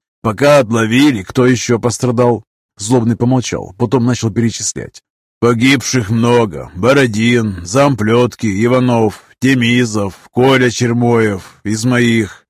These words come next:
Серёга маленький, у Сэма служил. Бородин и Темизов в первом ряду стояли. Первый туз им щиты снёс. Новые создать они не успели. Из первой волны все ранены.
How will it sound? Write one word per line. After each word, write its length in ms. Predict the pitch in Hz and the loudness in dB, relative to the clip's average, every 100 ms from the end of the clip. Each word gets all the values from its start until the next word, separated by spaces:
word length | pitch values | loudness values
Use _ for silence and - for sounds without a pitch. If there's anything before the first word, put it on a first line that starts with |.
| _ | _
Серёга 580 | - 143 131 127 120 | -2 0 2 2 2
маленький, 640 | 120 127 120 113 98 95 92 | 0 2 2 0 -6 -8 -4
у 140 | 113 | -4
Сэма 420 | 127 139 135 120 | -2 0 2 0
служил. 680 | 110 110 113 104 110 104 87 - - | -2 -2 -4 -2 -2 -2 -6 -12 -4
Бородин 520 | 120 127 123 143 131 | 0 0 2 2 2
и 100 | 113 | -2
Темизов 640 | 113 120 135 147 98 87 | -2 0 0 0 -4 -10
в 60 | - | -4
первом 420 | 127 143 143 139 | 0 2 2 2
ряду 320 | 139 131 117 | 2 0 -2
стояли. 680 | 85 - 127 110 67 58 52 - | -4 -2 0 0 -4 -14 -16 -2
Первый 380 | 135 143 135 | 2 2 2
туз 320 | 120 151 139 - | 0 0 0 0
им 200 | 135 123 | 0 0
щиты 520 | - - 143 135 117 | -4 -2 -2 0 -2
снёс. 540 | 101 - 98 76 - - | -2 -6 -8 -10 -16 -6
Новые 420 | 113 143 139 101 | 0 2 2 0
создать 560 | 101 113 110 101 135 139 | -4 -4 -4 0 0 0
они 240 | 110 131 | -2 0
не 80 | 143 | 0
успели. 680 | 135 120 - 98 95 82 65 _ _ _ | 0 -2 -6 -6 -8 -12 -16 _ _ _
Из 220 | 110 113 | -6 -2
первой 380 | 143 147 139 127 | 0 2 2 2
волны 520 | 123 123 127 143 120 | 2 2 2 0 -2
все 340 | 82 - 135 | -6 -2 0
ранены. 600 | 127 107 104 95 90 78 | 2 0 -2 -6 -12 -16